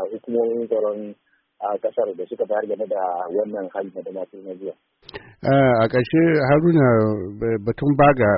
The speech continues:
Speaker 2: ana ta samun alƙalin mai yawan mutane da ke cewa mutanen da aka kashe a Baga sun kai dubu biyu ko ba su kai ba. Kana da m-, wata masaniya na ainihin jimillar mutanen da aka rasa da kuma halin da Baga take ciki ita ma?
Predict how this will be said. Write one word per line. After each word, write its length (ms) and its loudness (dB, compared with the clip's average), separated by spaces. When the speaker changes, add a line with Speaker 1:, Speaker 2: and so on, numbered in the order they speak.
Speaker 2:
ana 240 2
ta 120 -4
samun 320 2
alƙalin 400 0
mai 160 0
yawan 240 2
mutane 480 0
da 80 -6
ke 200 -8
cewa 360 -4
mutanen 360 -2
da 120 -2
aka 160 -8
kashe 280 -10
a 80 -6
Baga 280 -4
sun 200 -10
kai 160 -6
dubu 400 -8
biyu 240 -4
ko 160 -8
ba 120 -4
su 160 -12
kai 160 -4
ba. 160 -4
Kana 260 2
da 80 0
m-, 240 2
wata 240 -2
masaniya 480 2
na 160 2
ainihin 600 0
jimillar 400 -2
mutanen 440 -2
da 160 0
aka 200 -2
rasa 280 0
da 80 -2
kuma 240 -4
halin 240 0
da 80 0
Baga 280 0
take 240 -8
ciki 280 -10
ita 120 -6
ma? 120 -4